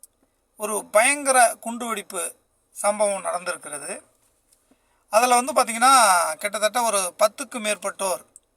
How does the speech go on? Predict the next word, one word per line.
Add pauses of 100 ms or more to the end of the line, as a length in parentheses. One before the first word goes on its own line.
(1700)
இறந்திருக்காங்க.